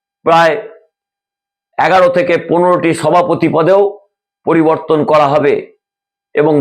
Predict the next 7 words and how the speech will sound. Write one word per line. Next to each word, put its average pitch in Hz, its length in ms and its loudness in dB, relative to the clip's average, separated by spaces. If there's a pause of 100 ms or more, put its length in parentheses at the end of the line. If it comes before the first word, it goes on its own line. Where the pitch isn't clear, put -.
ব্লক 156 280 2
স্তরেও 190 360 0 (560)
বড় 156 300 2
বড় 170 200 0 (160)
পরিবর্তন 156 520 0
আনতে 147 320 -2
চলেছেন 147 400 0